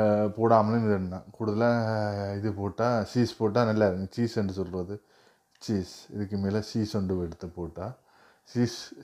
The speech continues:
சின்னாக்கள் சாப்பிடணும்னா இந்த சீஸ் சின்னாக்கள் சாப்பிட நல்லா இருக்கும். அதுக்கு தான் இந்த சீஸையும் சேர்த்து கலக்கிறது. இந்த சீஸையும் சேர்த்து நல்லா இதண்டு கொஞ்சம் சூடாகும். அது இளகி அப்படி ஒரு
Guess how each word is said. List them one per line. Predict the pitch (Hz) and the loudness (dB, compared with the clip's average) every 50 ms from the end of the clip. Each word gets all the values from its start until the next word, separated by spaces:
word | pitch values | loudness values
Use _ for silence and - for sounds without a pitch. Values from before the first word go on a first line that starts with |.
| - - | -6 -2
சின்னாக்கள் | 120 117 123 120 117 107 98 - | 0 4 4 4 6 4 2 0
சாப்பிடணும்னா | 107 98 95 92 95 101 120 139 | 0 0 0 0 -2 -2 -2 -2
இந்த | 139 135 123 117 | 0 2 2 2
சீஸ் | 98 - 110 113 - - - | 2 0 -4 -6 -6 -8 -8
சின்னாக்கள் | 110 107 113 113 107 98 95 | -6 -2 0 0 0 0 -2
சாப்பிட | - - 95 90 82 95 110 | -2 -2 -2 -2 -2 -2 -4
நல்லா | 110 98 90 87 85 | -2 -2 0 0 -2
இருக்கும். | 80 78 78 78 - - _ _ _ _ _ _ _ _ _ _ _ _ _ - | -2 -4 -10 -14 -18 -20 _ _ _ _ _ _ _ _ _ _ _ _ _ -10
அதுக்கு | 101 95 101 95 | -8 -6 -4 -2
தான் | 120 120 120 | 0 0 0
இந்த | 120 120 113 | 0 0 0
சீஸையும் | 104 104 - 110 104 98 - 113 107 104 | 0 0 -2 -2 -2 -2 -2 -2 0 0
சேர்த்து | 98 95 95 87 92 110 | 0 0 -2 -2 -2 -4
கலக்கிறது. | 104 - 110 104 98 87 - - 78 73 - - - - _ _ _ _ _ _ _ _ _ _ _ _ _ _ _ _ _ _ - | -4 0 0 2 2 0 -2 -6 -16 -16 -16 -20 -20 -20 _ _ _ _ _ _ _ _ _ _ _ _ _ _ _ _ _ _ -6
இந்த | 127 123 123 | 0 2 2
சீஸையும் | 110 - - 113 104 - 120 110 107 104 101 | 2 2 2 0 0 0 0 0 0 0 0
சேர்த்து | 92 98 95 87 95 117 | 0 -2 -2 -2 -4 -6
நல்லா | 113 113 107 104 107 104 | -4 -4 -2 0 2 2
இதண்டு | 95 95 98 95 95 95 95 101 - | 2 2 0 0 -2 -2 -2 -4 -4
கொஞ்சம் | - - 101 98 98 98 - | -6 -8 -8 -8 -8 -8 -6
சூடாகும். | - 101 95 95 92 92 101 123 | -4 -2 0 0 2 2 2 2
அது | 120 110 104 | 2 2 4
இளகி | 104 113 113 107 110 117 120 | 4 6 4 4 4 4 2
அப்படி | 117 110 107 104 98 | 2 2 0 -2 -2
ஒரு | 95 95 95 92 95 | -2 0 -2 -4 -4